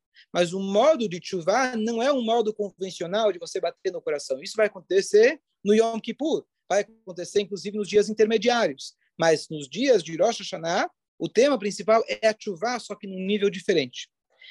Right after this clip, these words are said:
É um nível de você falar primeiro, como o Midrash traz pra gente, primeiro, Kablu Malchuti, V'achar Kablu Gzerotai.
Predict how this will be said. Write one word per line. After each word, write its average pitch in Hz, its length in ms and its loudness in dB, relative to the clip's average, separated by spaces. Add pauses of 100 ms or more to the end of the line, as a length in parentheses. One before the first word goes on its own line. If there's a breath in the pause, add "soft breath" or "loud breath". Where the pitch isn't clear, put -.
É 185 120 4
um 196 80 4
nível 233 320 4
de 190 80 0
você 196 340 -2
falar 226 280 2
primeiro, 214 440 0
como 175 340 -18
o 147 60 -20
Midrash 185 380 -2
traz 196 220 0
pra 175 200 -8
gente, - 420 -12 (280 loud breath)
primeiro, 226 640 4
Kablu 190 420 -4
Malchuti, 202 840 -4
V'achar 226 880 -2
Kablu 202 260 -4
Gzerotai. 156 640 -2